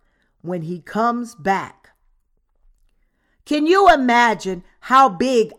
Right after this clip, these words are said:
our reward will be? Loyalty to a king of a country could be remembered several hundred years after it happened.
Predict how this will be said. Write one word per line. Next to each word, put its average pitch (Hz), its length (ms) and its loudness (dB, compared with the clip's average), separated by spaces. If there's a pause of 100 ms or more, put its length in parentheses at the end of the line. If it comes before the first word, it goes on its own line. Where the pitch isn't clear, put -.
(120)
our 233 440 4
reward 196 680 0
will 208 140 -2
be? 156 380 -4 (1200)
Loyalty 302 840 2
to 269 200 -4
a 220 140 -2
king 302 400 -6
of 285 120 0
a 269 120 -2
country 196 760 -6 (460)
could 269 220 0
be 254 180 -2
remembered 220 840 -2 (280)
several 302 840 2
hundred 262 600 -6
years 226 600 0 (320)
after 226 540 2
it 196 120 -6
happened. 180 680 -8